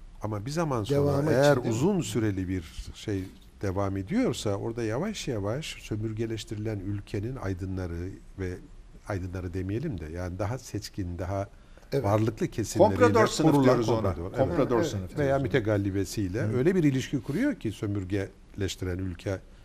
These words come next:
Speaker 1: ve sömürge arasında ve adeta o yaşam tarzı, o ana va-, şeyin neyse metropol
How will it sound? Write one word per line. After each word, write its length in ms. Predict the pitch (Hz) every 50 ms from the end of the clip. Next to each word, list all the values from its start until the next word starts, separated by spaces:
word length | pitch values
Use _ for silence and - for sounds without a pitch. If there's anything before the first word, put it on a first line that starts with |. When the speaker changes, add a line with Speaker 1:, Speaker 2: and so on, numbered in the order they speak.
| - - - -
Speaker 1:
ve 60 | 87 80
sömürge 460 | - - 104 98 98 92 95 110 90
arasında 540 | 82 87 87 80 - 107 104 110 143 208 - - - - - - - - - - - - - - - -
ve 180 | 110 113 - -
adeta 560 | 151 151 170 170 190 170 - - 131 127 131
o 160 | - 160 175
yaşam 480 | 156 127 117 110 - - 160 175 180 165
tarzı, 640 | - - 107 98 92 87 80 78 90 110 135 - 180 143 -
o 140 | 90 87
ana 160 | 87 92 98 92
va-, 320 | 80 85 82 80 - -
şeyin 320 | - - 82 80 82 82 87
neyse 280 | 92 87 82 - - 82 85
metropol 440 | 87 - - 104 87 - - 90